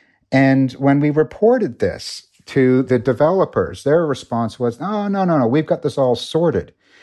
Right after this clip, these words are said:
And so this is where we get to the point where, as a representative of the privacy <laughs> community, I wasn't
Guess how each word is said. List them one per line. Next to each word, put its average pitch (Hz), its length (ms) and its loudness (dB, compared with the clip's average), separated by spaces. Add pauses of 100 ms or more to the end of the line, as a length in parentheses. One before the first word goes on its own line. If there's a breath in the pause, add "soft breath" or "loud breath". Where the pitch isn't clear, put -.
(260 soft breath)
And 151 160 2
so 160 280 2
this 185 200 -4
is 240 80 -2
where 226 120 4
we 180 80 0
get 151 180 0
to - 80 -8
the 131 80 -6
point 131 320 -6
where, 120 380 2 (340)
as 131 140 0
a 135 40 0
representative 135 800 0
of 123 120 0
the 110 60 -2
privacy 107 460 0
<laughs> - 120 -12
community, 101 480 -2
I 131 160 2
wasn't 208 360 -4